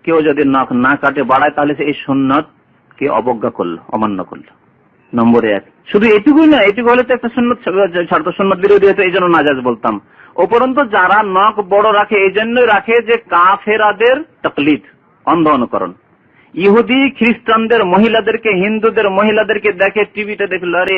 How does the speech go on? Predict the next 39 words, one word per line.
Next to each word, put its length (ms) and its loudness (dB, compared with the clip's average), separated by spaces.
একটি 200 -4
নায়িকা 440 0
আসলো, 320 -2
এই 100 0
যে 120 -4
এই 100 0
নখগুলি 500 0
কি 220 -6
লাল 240 2
করা 200 0
রয়েছে 300 -2
আর 120 4
এই 100 -2
বড় 160 -2
বড় 180 -2
নখ, 260 0
তা 120 -8
দেখে, 240 -2
হ্যাঁ 460 0
নিশ্চয়ই 500 0
উন্নতি 400 0
এখানে 340 -2
নিহিত 300 -2
রয়েছে। 360 0
এরা 160 2
উন্নতি 380 -2
এই 120 2
জন্যই 280 0
করেছে, 300 0
অ্যাডভান্স 420 0
হয়েছে 260 -4
ইউরোপিয়ানরা 720 0
আর 160 -2
আমেরিকানরা, 680 0
যে 120 -4
তাদের 240 -2
নখ 260 0
বড় 180 -8
বড়। 160 -16